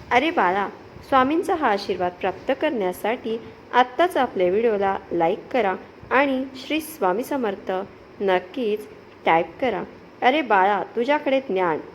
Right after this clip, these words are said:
आणि माहीत आहे मला, म्हणून तू मला ओळखलं आहे. इथे आलास बाळा,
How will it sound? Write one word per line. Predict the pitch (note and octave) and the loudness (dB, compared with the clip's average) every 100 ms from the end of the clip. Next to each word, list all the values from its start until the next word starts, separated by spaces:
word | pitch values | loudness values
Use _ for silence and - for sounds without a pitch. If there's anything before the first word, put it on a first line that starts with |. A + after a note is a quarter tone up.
| - | -4
आणि | F3+ A3 | 0 0
माहीत | G3+ F3 G#3 G3+ | 0 0 -2 -2
आहे | E3+ A3+ A3 - - - | -6 -6 -8 -12 -20 0
मला, | B3 C#4+ | 2 4
म्हणून | E4 C4 A#3+ | 2 2 0
तू | B3 - F#3+ | 0 -2 -2
मला | F#3+ F3+ G#3 - | 0 -2 -4 -4
ओळखलं | F#3+ F3 F3 G3+ G#3+ | 0 0 -2 -4 -4
आहे. | A3+ G3+ F3+ - - - - - | -4 -4 -6 -8 -20 -20 -14 -4
इथे | C4+ E4 | -2 2
आलास | D4+ G#3+ A3 G3 - | 4 4 0 -4 -6
बाळा, | F3+ F3 G3 - | 0 0 0 -4